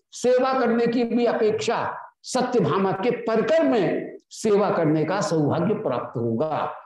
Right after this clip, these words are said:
परंतु ब्रज नहीं मिला। वहां पर भी कृष्ण की ठसक तो रहेगी, मैं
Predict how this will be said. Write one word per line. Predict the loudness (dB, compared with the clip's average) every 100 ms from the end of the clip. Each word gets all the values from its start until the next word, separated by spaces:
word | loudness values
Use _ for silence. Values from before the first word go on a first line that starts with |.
| _ -4
परंतु | -2 0 2
ब्रज | 2 4 4
नहीं | 4 2 2 4 4 4
मिला। | 2 0 0 -2 -2 -2 -4 -10 -18 _ _ _ _ _ _ _ _ _ _ _ _ _ _ _ _ _ -8
वहां | -2 0 0
पर | 2
भी | 2 0
कृष्ण | 0 -2 0 0 0
की | 0 -2
ठसक | -4 -2 -2 0
तो | 2 2
रहेगी, | 2 2 2 2 2
मैं | 2 2 0 0